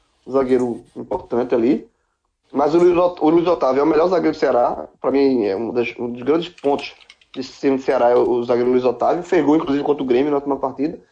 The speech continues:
E o resto do time é a força máxima do Ceará, né? Então, é isso. O Ceará, se, se, não, se o Ceará lá,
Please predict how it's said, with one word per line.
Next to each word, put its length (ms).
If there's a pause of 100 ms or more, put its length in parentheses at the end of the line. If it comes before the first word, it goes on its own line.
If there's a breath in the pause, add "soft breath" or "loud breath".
(220 soft breath)
E 60
o 40
resto 260
do 40
time 200
é 60
a 40
força 280
máxima 260
do 60
Ceará, 260
né? 120 (800)
Então, 380 (1700)
é 100
isso. 440 (100)
O 60
Ceará, 420
se, 240
se, 120
não, 240
se 100
o 20
Ceará 200
lá, 300